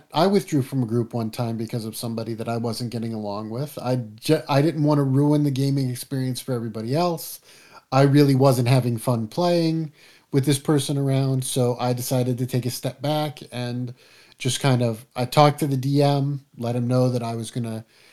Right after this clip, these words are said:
take some time away from the group, and, you know, that, uh, you know, it was no slight against their campaign and things like that, but it, it was just best for everybody involved that I, you know, take a step back rather than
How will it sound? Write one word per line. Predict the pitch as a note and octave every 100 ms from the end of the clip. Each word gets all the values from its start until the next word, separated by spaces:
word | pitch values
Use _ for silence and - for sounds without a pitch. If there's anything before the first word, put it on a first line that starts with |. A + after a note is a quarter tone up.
| _ _
take | - F#3
some | F3
time | D#3 E3 D3+
away | C#3+ C3
from | A#2 B2
the | B2
group, | C#3 A3+ G#3 G#3 -
and, | E3 D3+ D3 C#3+
you | C#3+
know, | C#3 C3+ C3+
that, | B2+ B2 A2+
uh, | B2 G#2+ -
you | - C3
know, | A#2+ A2
it | B2+
was | A#2+ A2+
no | C3
slight | B2+ - B2+ B2
against | A#2 A2 -
their | A#2
campaign | - A2+ G#2+ F3 E3+ D#3+ D#3+
and | B2 A2+ A#2+ _ _ _ _ _ _
things | E3 D#3 C3
like | C3+
that, | C3 C3+ C3
but | B2+
it, | B2 C#3+
it | D3
was | C3+
just | C3 C#3+ - _ -
best | B2+ C#3+ -
for | -
everybody | C3+ B2+ B2+ B2
involved | A#2 A2 D3+ C#3+ B2 A#2
that | A#2
I, | A#2 A#2+ A2 _ _ _ _ _ _ _ _
you | F3+
know, | D3+
take | D3 F#3
a | D3
step | - C#3+ -
back | E3 D3 C3
rather | C3+ C3+ C3+
than | A#2+ B2 A#2+ A#2+ A#2+